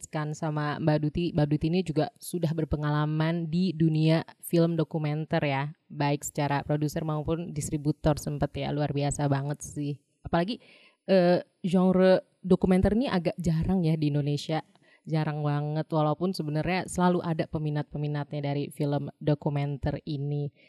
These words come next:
Nah, kalau misalkan, eh, tadi kan ngomongin soal film-filmnya, nah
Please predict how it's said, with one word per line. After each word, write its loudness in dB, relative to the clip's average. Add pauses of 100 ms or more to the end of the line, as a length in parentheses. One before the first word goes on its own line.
(180)
Nah, 0
kalau 4
misalkan, 0 (400)
eh, 0
tadi -2
kan -4
ngomongin -4
soal 0
film-filmnya, 2
nah -6